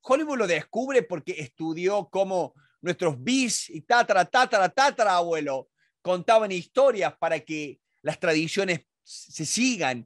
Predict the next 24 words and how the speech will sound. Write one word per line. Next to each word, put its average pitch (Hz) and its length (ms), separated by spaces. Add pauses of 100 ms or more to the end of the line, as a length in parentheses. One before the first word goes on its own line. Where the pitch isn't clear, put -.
Entonces, 180 540 (120)
es 185 100
simple. 175 680 (920)
La 175 100
empo-, 247 440
la 175 100
empática 269 500
historia 196 280
persuasiva 160 760 (260)
lo 185 100
que 196 100
te 196 120
muestra 208 560
es 190 180
que 165 300 (520)
siempre, 233 1120 (540)
en 160 140
toda 294 260
negociación, 180 640
en 170 120
toda - 180
discusión 196 720
que 151 120
tengas, 160 760